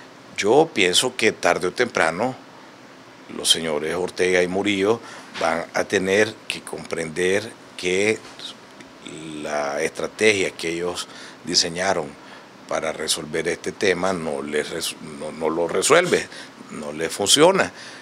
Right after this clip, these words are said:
¿Cuál es esa estrategia? Represión, la negación del ejercicio de los derechos constitucionales.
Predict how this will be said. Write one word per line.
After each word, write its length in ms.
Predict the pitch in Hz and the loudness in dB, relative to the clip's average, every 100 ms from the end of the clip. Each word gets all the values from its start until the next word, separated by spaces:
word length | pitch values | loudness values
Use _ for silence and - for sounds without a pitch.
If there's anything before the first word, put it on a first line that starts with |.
| - - | -14 2
¿Cuál 160 | - | 6
es 120 | 151 147 | 6 4
esa 80 | |
estrategia? 640 | 135 135 127 160 107 76 65 | 2 -2 2 4 4 2 -2
Represión, 840 | - 82 80 71 95 95 101 131 - - - - - - - - - - - | -4 -4 -2 0 4 4 4 -4 -10 -20 -20 -20 -20 -20 -20 -20 -20 -20 -12
la 520 | 80 78 78 76 76 78 | -8 -6 -6 -6 -2 0
negación 580 | 80 73 - 90 90 | 2 4 2 2 0
del 140 | 98 90 | 0 0
ejercicio 440 | 82 - 85 87 | 2 2 2 0
de 60 | 87 | 0
los 120 | 85 | 0
derechos 360 | 85 82 - - | -2 -4 -6 -6
constitucionales. 960 | 82 85 - - 95 110 104 127 - | -8 -8 -6 -6 -2 -2 -2 -4 -8